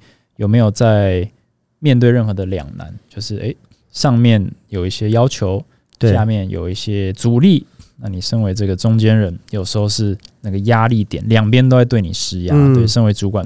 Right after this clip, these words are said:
Speaker 1: 有时候有这个，这个问题存在。你有，你有感受到吗？还是就是，哇，一帆风顺这样？
Speaker 2: 我觉得下面的压力反而比较大一点。
Speaker 1: 嗯哼。
Speaker 2: 对，然后说真的，我，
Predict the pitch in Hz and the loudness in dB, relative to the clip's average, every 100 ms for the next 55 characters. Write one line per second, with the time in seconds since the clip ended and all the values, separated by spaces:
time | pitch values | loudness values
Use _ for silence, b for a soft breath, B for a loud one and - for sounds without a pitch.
0 | - 95 92 104 87 - 87 - - B | -8 -10 -6 -6 -6 -6 -8 -10 -18 B
1 | B B B 110 95 104 95 95 - - | B B B -4 0 0 -2 -4 -10 -10
2 | - - 90 107 113 127 123 123 101 113 | -10 -8 -2 2 2 4 4 4 2 2
3 | 104 101 92 90 87 98 98 87 92 92 | 2 0 -2 -4 -6 -6 -8 -6 -8 -8
4 | 95 117 110 92 101 92 98 92 85 90 | -8 -6 -4 -4 -6 -6 -6 -8 -8 -10
5 | 110 - _ 156 147 - 127 165 - - | -10 -14 _ 0 0 4 2 2 0 0
6 | 226 147 147 147 107 107 110 113 110 95 | 0 2 4 4 2 2 2 0 -2 -4
7 | 87 90 92 92 90 90 87 - _ _ | -6 -4 -4 -6 -4 -4 -6 -12 _ _
8 | - 104 87 101 - - - 131 117 113 | -8 -6 -6 -8 -10 -14 -16 -20 -20 -20
9 | 110 170 _ b b b - 98 - - | -20 -20 _ b b b -2 0 -2 -4
10 | 107 104 117 104 98 113 - 120 117 - | -4 0 0 0 -4 -8 -2 0 0 0
11 | 113 113 110 | 2 4 2